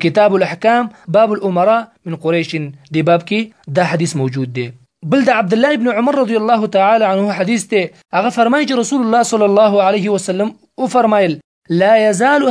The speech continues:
هذا الامر في قريش ما بقي منهم اثنان.» وای دا مشري او د امامت به همیشه په قریشو کې تر دې پورې چې دنیا کې دوه خلک پاتې شي، هم چې یو پکې قریشي نو مشري او امامت به هغه ته ورکولی شي، دا حدیث امام مسلم او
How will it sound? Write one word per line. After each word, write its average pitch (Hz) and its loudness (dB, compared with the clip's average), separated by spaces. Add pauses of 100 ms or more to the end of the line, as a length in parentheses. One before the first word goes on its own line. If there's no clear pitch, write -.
هذا 240 2
الامر 226 0
في 208 -2
قريش 196 2 (400)
ما 175 2
بقي 254 2
منهم 220 0
اثنان.» 190 -2 (340)
وای 170 0
دا 247 2
مشري 220 0
او 294 0
د - -2
امامت 214 0
به 208 2
همیشه 202 0
په 277 -4
قریشو 220 0
کې 151 -6
تر 165 -2
دې 233 0
پورې 226 0
چې 175 -2
دنیا 180 2
کې 220 -2 (100)
دوه 262 2
خلک 254 0
پاتې 233 0
شي، 190 -6 (360)
هم 240 0
چې 180 -6
یو 214 2
پکې 170 -2
قریشي 165 0
نو 180 2
مشري 170 0
او 190 6
امامت 175 2
به 180 4
هغه 262 0
ته 277 2
ورکولی 214 2
شي، 180 -2 (360)
دا 175 -2
حدیث 185 -2 (220)
امام 180 2
مسلم 196 0
او 185 4